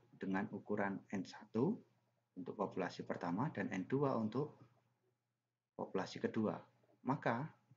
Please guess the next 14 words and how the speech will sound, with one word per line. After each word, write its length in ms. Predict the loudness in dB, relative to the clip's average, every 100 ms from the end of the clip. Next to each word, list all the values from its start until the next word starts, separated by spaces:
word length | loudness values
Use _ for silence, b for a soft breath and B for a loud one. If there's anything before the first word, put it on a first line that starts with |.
| 2
nilai 240 | 4 4
dugaan 800 | 2 -2 0 -2 -2 -6 -8 -14
titik 320 | -4 -2 -2 0
rasio 560 | 0 0 2 4 4 2 -8 _ _ _ -8
kedua 480 | -8 2 4 4 4
variansi 640 | 0 0 -2 -4 0 0 0 -8
adalah 480 | -8 -4 0 0 -2 -10 -20 _ _
sigma 400 | -4 -4 0 0
satu 400 | 0 -2 -2 -2
kuadrat 480 | -2 -8 0 2 2 -4 -20 _ _ _
per 240 | 0 0
sigma 400 | -2 -4 0 -2
dua 320 | -2 -2 -2 -2 -10 _ _ _ _
kuadrat. 480 | -4 -4 0 0